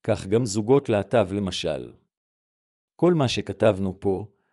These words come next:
גורם לכך שרבים אינם יכולים להינשא בישראל, ובשנים האחרונות ישנם גם קולות גוברים והולכים של כאלה שיכולים,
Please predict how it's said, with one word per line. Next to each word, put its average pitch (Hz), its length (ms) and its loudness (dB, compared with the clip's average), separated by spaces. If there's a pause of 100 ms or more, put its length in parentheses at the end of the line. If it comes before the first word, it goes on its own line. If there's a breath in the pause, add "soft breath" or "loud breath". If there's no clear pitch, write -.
(140)
גורם 110 340 0
לכך 98 400 0
שרבים 107 460 0
אינם 123 360 0
יכולים 113 400 0
להינשא 98 400 -2
בישראל, 92 720 -2 (520)
ובשנים 104 500 -2
האחרונות 104 580 -2
ישנם 117 440 -2
גם 107 320 2
קולות 117 400 2
גוברים 104 460 -2
והולכים 107 420 2
של 104 180 -2
כאלה 110 420 0
שיכולים, 95 720 -4